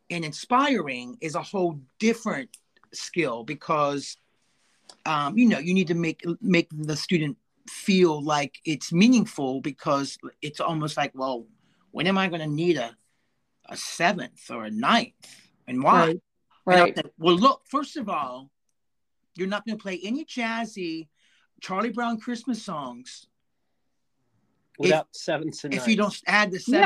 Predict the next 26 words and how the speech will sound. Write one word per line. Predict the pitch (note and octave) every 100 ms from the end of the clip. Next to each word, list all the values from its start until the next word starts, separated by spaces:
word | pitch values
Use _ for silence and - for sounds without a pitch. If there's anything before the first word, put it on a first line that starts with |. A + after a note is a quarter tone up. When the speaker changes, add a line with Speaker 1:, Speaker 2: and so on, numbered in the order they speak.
| A3
Speaker 1:
seventh, | G#3+
ninth, | G#3 G#3 A3
eleventh | F#3+ F#3 G3+ E3+ - -
<laughs> | -
to | - - -
Speaker 2:
Right. | G#3 C4
Speaker 1:
the | - _
song, | - - - -
Speaker 2:
Yeah. | G3+ A3 C4+
Speaker 1:
to | A3+
the | A3
songs." | A3+ G#3+ - G#3 - - _ - - _ _ _ -
Um, | G3+ F#3 D#3+ D3+ _ _ - - _ _ _ _ - -
anyways, | A3 G#3+ F3+ D#3
when | F#3 G3+
you | G3 B3+ E4
play | F4+ - B3+ B3
music, | G#3+ G3+ G#3+ A3+ A3 G#3+ C#3+ A#2+ C3 - - _ _ _ -
and | F3
I | A3+
sometimes | - D#4 F4 A#3+ C4 G#3+
do | -
this, | F#3+
but | F#3 F3
not | F3+ F#3
much, | F3+ F3 D3+ A#2+ - -